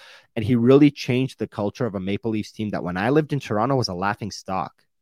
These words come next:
It really was. They didn't have structure. It was just a shitty place to be. It was this organization with a lot of arrogance.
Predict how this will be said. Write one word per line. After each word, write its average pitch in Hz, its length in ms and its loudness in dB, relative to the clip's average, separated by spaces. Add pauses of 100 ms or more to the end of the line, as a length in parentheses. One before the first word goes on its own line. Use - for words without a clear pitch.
(420)
It 104 140 -2
really 123 300 0
was. 98 420 -2
They 90 80 -8
didn't 117 240 -4
have 127 160 -2
structure. 110 580 -4
It 87 200 -4
was 92 140 -8
just - 180 -12
a 85 40 -8
shitty 123 540 -2
place 110 340 -4
to 117 100 -6
be. 98 400 -4 (440)
It 90 100 0
was 101 180 0
this 98 240 -6
organization 113 720 2
with 95 80 -4
a 85 60 -2
lot 92 220 2
of 110 160 -4
arrogance. 101 640 -4